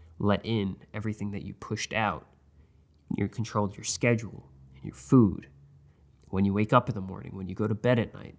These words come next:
what plays on the T V and what doesn't, what kind of music you hear all day, you know, what conversations you're gonna have.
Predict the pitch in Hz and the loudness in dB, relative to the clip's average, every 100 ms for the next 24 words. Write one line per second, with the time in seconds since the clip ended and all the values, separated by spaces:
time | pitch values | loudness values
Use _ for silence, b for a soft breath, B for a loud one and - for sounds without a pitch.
0 | - b b b b - 98 113 - 117 | -20 b b b b 2 8 8 6 0
1 | 113 113 107 101 - 117 117 120 110 98 | 0 2 0 -2 0 0 2 2 2 0
2 | 104 - 120 123 101 - _ _ 104 - | -4 2 6 6 4 -6 _ _ -12 -6
3 | 101 101 104 123 127 107 98 95 - 95 | -4 2 6 8 8 2 -2 -6 -6 -4
4 | 92 85 87 - 87 117 - B B B | -2 -2 -4 -8 -10 -10 -16 B B B
5 | B B B - 95 95 104 120 110 107 | B B B -6 -4 -2 -2 2 2 2
6 | - 127 143 127 107 104 - - - - | 2 2 2 0 -4 -4 -10 -14 -12 -10
7 | - - - | -10 -14 -20